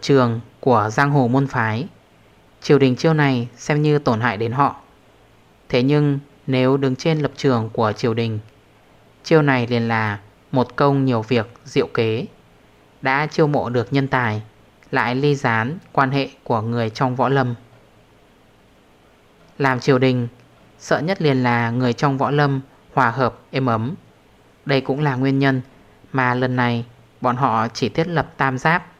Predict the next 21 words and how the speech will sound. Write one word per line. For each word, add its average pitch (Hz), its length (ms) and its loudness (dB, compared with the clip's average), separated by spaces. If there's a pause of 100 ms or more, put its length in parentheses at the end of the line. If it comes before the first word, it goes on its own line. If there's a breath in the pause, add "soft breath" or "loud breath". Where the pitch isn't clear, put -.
(540)
không 147 240 0
phân 135 260 0
trước 170 200 -2
ba. 131 360 0 (1120)
Một 139 140 0
khi 165 220 0
tuyển 147 220 0
ra 139 340 2
võ 135 180 2
lâm 151 200 2
minh 139 160 2
chủ, 123 260 2 (540)
cũng 151 200 0
đừng 135 200 2
nghĩ 143 140 -4
tới 120 340 -2
vung 143 220 0
cánh 113 180 -4
tay 131 180 -2
hô 135 180 0
lên, 131 280 0